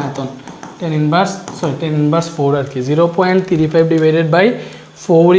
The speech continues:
into ten inverse four, এটা আসতেছে ভাইয়া আটশো পঁচাত্তর। কি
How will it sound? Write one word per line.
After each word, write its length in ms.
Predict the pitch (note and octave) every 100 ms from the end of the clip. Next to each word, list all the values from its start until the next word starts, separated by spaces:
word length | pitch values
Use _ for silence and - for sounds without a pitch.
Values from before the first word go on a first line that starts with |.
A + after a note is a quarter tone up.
| F#3+
into 260 | G3 G#3+ A3 G#3+
ten 160 | G3+ F#3+ F3+
inverse 480 | F3 E3 F#3 G3+ G3+ -
four, 300 | F3 D#3 E3+ A#3+ A#3 - - - E3+
এটা 120 | E3+ F#3
আসতেছে 300 | - F#3 G3+
ভাইয়া 180 | F#3+ F#3 F3 F3+
আটশো 260 | F3+ - F#3+
পঁচাত্তর। 400 | G3+ F#3+ F#3 C#3
কি 60 | C#3